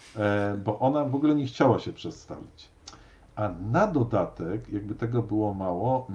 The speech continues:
miała s-, sojuszników w panach fachowcach remontujących nasz dom wówczas. Bo oni remontowali ten dom, a ona latała, ja: "I, i, i".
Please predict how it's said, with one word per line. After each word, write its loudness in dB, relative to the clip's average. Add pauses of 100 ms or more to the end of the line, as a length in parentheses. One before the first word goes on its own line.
miała 2
s-, -8
sojuszników 0
w -12
panach 0
fachowcach -2
remontujących -2
nasz 2
dom 2
wówczas. -12 (540)
Bo -6
oni 4
remontowali 2
ten -2
dom, -4
a -2
ona 2
latała, 2
ja: -2
"I, 6 (180)
i, 8 (760)
i". 8